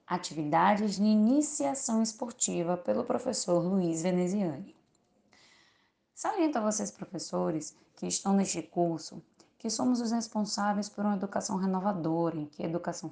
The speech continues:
física está além dos objetivos dos jogos aplicados. A nossa educação física constitui base para que auxiliemos nossos alunos a serem seres pensantes e construtores do próprio saber.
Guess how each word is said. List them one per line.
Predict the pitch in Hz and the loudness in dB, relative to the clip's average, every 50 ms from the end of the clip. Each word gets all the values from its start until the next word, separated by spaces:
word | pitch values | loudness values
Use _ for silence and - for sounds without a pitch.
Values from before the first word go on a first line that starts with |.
| - _ | -10 _
física | - 190 190 190 185 190 180 175 | -2 -2 -2 -2 -2 -6 -10 -12
está | - - - 180 | -8 -4 -2 -2
além | - 220 208 214 262 311 | 0 2 2 2 2 2
dos | 330 302 277 | 0 0 -2
objetivos | 240 233 208 208 196 190 185 185 - - - 180 175 | -2 -2 -2 -2 -2 -4 -4 -6 -6 -8 -8 -8 -6
dos | - 175 170 | -6 -6 -4
jogos | - 170 156 147 160 147 | -2 -2 -2 -2 -4 -6
aplicados. | 156 151 - - 165 _ - 175 135 127 127 127 _ _ - - - _ _ _ _ _ _ _ _ _ _ _ _ _ _ _ _ | -6 -8 -10 -16 -20 _ -20 -18 -18 -18 -20 -20 _ _ -20 -20 -20 _ _ _ _ _ _ _ _ _ _ _ _ _ _ _ _
A | - 170 175 | -6 -4 -4
nossa | 170 160 160 160 170 190 214 - 262 - - 208 | -2 -2 0 4 6 6 6 6 6 4 0 -2
educação | 165 156 151 - - 185 - - 190 160 | -2 -4 -6 -10 -12 -14 -12 -10 -10 -12
física | 156 - - 185 175 170 156 147 151 - - _ _ _ _ _ _ _ _ | -10 -6 -4 -2 -2 -2 -4 -6 -10 -14 -20 _ _ _ _ _ _ _ _
constitui | _ - 202 202 - 202 190 190 - 185 | _ -6 -6 -4 -4 -4 -4 -2 -2 -2
base | 165 160 165 170 165 170 165 160 147 147 160 - - | -2 0 0 0 2 0 0 -2 -4 -6 -10 -10 -6
para | - 180 185 190 | -4 -2 -2 -2
que | 185 185 - 190 | -2 -4 -6 -6
auxiliemos | 185 180 180 - 208 208 202 190 180 180 180 190 208 208 202 190 160 156 | -6 -4 -6 -6 -4 -4 -4 -2 0 2 2 2 4 4 2 2 0 -2
nossos | 156 165 160 156 151 156 147 143 | -2 -2 -4 -4 -6 -8 -10 -10
alunos | 139 139 131 147 156 165 165 156 147 135 139 - - - | -10 -8 -4 -2 -2 -2 -2 -2 -4 -6 -10 -14 -18 -16
a | - 180 175 | -14 -12 -12
serem | - - 196 185 170 180 175 | -8 -4 -4 -2 -2 -2 -2
seres | - - 190 185 185 180 - | -4 -4 -4 -4 -4 -6 -8
pensantes | - - - 220 226 220 220 - - - - 202 196 202 202 190 190 - - - - - - - | -8 -4 0 0 2 0 0 -4 -12 -8 -2 2 2 4 4 2 0 -4 -8 -10 -10 -12 -10 -8
e | 226 220 | -10 -10
construtores | 220 - - 277 311 302 - - - - 311 302 - _ _ - 240 254 294 339 320 262 208 | -8 -6 -2 -2 -2 -2 -4 -6 -6 -4 -4 -4 -6 _ _ 2 4 4 4 4 2 0 -2
do | 202 202 | -4 -4
próprio | - - 180 165 - - - | -2 0 -2 -2 -2 -4 -12
saber. | - - 165 143 139 143 139 | -14 -12 -12 -12 -14 -14 -18